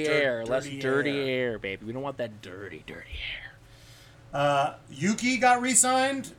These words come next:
Speaker 1: and what I love about that, that was my favorite signing, because when Yuki got <laughs> re-signed, he apparently said he was shocked. Like, that's what he said.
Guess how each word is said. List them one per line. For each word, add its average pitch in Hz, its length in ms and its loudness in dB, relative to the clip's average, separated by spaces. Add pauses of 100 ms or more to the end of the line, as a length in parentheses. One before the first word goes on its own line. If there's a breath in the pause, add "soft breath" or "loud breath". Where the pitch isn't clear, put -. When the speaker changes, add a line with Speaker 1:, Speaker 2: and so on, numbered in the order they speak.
Speaker 1:
and 156 120 -2
what 160 100 2
I 151 40 4
love 175 280 4
about 160 280 2
that, 147 300 -2
that 170 160 2
was 208 140 0
my 165 120 0
favorite 139 380 -6
signing, 101 360 -10
because 110 500 -10
when 127 160 -10
Yuki 180 220 -4
got 151 260 0
<laughs> - 0 -
re-signed, 135 560 -4
he 120 220 -10
apparently 131 400 -6
said 123 420 -8 (400)
he 151 100 -6
was 131 220 -6
shocked. 160 680 -2 (1040)
Like, 135 160 -8
that's 147 200 -4
what 151 80 -8
he 135 60 -8
said. 143 280 -4